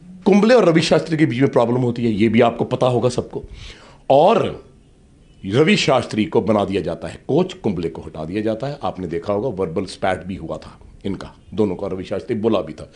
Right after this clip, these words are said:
रवि शास्त्री भी अपने को खुदा समझता है, जैसे धोनी समझता। धोनी, रवि को धोनी सूट करता है। किसको? विराट को भी समझ नहीं, बच्चा है, अब समझ आएगी। विराट को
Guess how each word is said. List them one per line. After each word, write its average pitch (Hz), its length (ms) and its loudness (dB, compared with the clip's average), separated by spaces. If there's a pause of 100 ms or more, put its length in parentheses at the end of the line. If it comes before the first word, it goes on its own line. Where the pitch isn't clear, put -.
(220)
रवि 120 140 -4
शास्त्री 151 320 0
भी 147 100 -2
अपने 139 160 -4
को 139 100 0
खुदा 117 220 2
समझता 113 340 -2
है, 107 60 -2
जैसे 104 440 0 (280)
धोनी 117 240 0
समझता। 107 380 -4 (640)
धोनी, 254 580 4 (140)
रवि 180 220 6
को 240 100 4
धोनी 175 240 4
सूट 180 240 -2
करता 85 280 -6
है। 78 120 -16 (560)
किसको? 220 480 2
विराट 139 380 4
को - 100 2
भी 156 100 2
समझ 127 340 2
नहीं, 123 220 0
बच्चा 107 380 -4
है, - 200 -12 (320)
अब 156 100 0
समझ 123 340 2
आएगी। 85 300 -4 (680)
विराट 165 540 4
को 226 480 4